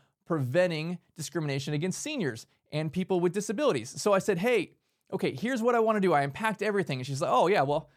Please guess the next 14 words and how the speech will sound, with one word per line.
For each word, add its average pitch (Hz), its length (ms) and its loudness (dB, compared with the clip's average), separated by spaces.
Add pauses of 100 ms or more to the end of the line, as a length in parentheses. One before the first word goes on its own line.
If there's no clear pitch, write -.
(100)
it's 190 160 -4
clear-cut 240 480 -2
case. 156 300 -2
You 202 140 0
can 202 140 -2
for - 160 -4
sure 214 400 -2
win 175 220 -2
this." - 300 -10 (720)
And 151 100 -2
then 170 80 0
she 175 100 -8
said, 156 280 -2
"But," 190 340 2